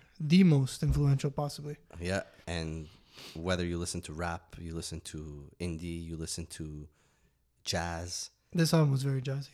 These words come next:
Speaker 1: actually.
Speaker 2: Like, the, the guy touched on everything.
Speaker 1: Yep.
Speaker 2: He f-, influenced many people.
Speaker 1: Yeah, big time. Um, I remember getting out of bed and not knowing what to do. I remember walking to the front door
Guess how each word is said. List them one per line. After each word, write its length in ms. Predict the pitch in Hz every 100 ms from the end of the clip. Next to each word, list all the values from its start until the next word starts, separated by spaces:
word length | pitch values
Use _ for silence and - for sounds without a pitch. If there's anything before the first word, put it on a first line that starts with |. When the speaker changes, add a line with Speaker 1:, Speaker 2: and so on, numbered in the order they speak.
| 170
Speaker 1:
actually. 60 | 156 - -
Speaker 2:
Like, 240 | 76 _
the, 80 | -
the 220 | 85 92
guy 180 | 87 87
touched 340 | - 90 -
on 140 | 78 80
everything. 420 | 92 85 71 80 -
Speaker 1:
Yep. 300 | - 165 180 -
Speaker 2:
He 240 | - 98
f-, 160 | 92 - -
influenced 880 | 95 82 - 85 85 85 - - _ _ _ _ _ _ _ _
many 540 | 82 90 95 92 80 -
people. 320 | 78 - 69 _ _ _ _ _ _ _ _ _
Speaker 1:
Yeah, 200 | 175 160 - -
big 200 | 151 156
time. 260 | - 139 135 - - - - - _ _ _ _ _ _ _
Um, 500 | 175 147 139 139 131 - _ _ _ _
I 40 | 165
remember 220 | 156 160
getting 240 | 160 165
out 100 | 160
of 100 | 143
bed 200 | 147 160
and 120 | 151 143
not 160 | 143
knowing 260 | 147 151 151
what 120 | 135
to 100 | 156
do. 280 | 135 160 208 - _ _ - _ _ _ _
I 40 | 160
remember 240 | 156 165
walking 360 | 151 156 156 175
to 100 | 165
the 100 | 147
front 280 | - 160 139
door 340 | 143 151 190